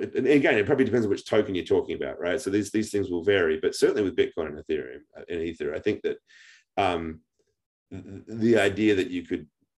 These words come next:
you know, certainly with a true story, like the angle, you could probably make up some, some ridiculous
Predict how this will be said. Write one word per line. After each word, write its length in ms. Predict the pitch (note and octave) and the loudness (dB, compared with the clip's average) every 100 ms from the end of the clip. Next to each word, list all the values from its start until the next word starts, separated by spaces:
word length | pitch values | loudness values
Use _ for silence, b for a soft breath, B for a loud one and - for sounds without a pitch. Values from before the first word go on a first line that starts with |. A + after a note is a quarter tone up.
| _ _ - | _ _ -10
you 180 | F#2 | -8
know, 140 | D#2 C#2 - - - - | -8 -10 -14 -20 -20 -18
certainly 320 | A#2+ D#3 C#3 A2+ | -2 2 4 4
with 140 | G2 | 0
a 20 | |
true 380 | E2 - D3 B2+ | -2 4 6 6
story, 320 | - D#2+ D2+ | 4 -2 0
like 160 | F#2+ G#2 | -2 -2
the 180 | G#2+ A2 | -2 -2
angle, 240 | A#2+ F#2 | 0 0
you 120 | F#2+ | -2
could 140 | F#2+ G#2+ | -4 -4
probably 220 | A#2+ G#2 | 0 0
make 240 | F2+ F2 | 0 -2
up 140 | D2 - | -4 -6
some, 320 | D#2+ D#2+ - | -8 -8 -10
some 180 | E2 E2 | -8 -6
ridiculous 720 | E2 E2 D#2 D#2 D2 - | -4 -6 -6 -8 -8 -12